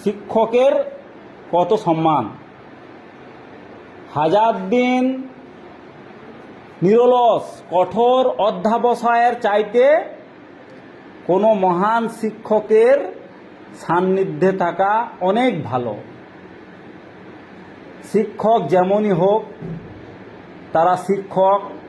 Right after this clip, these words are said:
তারা আমাদের শিক্ষা দেবেন। তাই শিক্ষককে সবসময় আমরা ভক্তি, ভক্তির চোখে দেখব।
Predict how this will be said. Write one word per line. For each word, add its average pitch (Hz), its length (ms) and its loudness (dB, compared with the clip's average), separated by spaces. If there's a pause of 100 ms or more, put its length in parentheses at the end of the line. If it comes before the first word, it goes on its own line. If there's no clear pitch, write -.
(800)
তারা 156 160 2
আমাদের 170 380 0
শিক্ষা 170 640 -2 (840)
দেবেন। 165 400 2 (1080)
তাই 151 180 0
শিক্ষককে 233 720 -2
সবসময় 220 640 0 (240)
আমরা 165 300 0
ভক্তি, 160 600 -4 (1000)
ভক্তির 180 460 -2
চোখে 165 220 0
দেখব। 117 420 -2